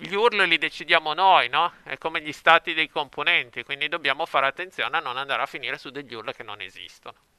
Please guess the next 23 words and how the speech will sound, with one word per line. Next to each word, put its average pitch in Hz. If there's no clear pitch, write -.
ok? 196
Ok, 240
di, 151
di 208
default 226
sono 202
case 196
insensitive, 220
se 196
li 165
volete 170
fare 175
case 196
sensitive 151
ci -
sarà 147
un'opzione, 143
ma 127
io 143
direi 131
che 123
possiamo 127
la-, 120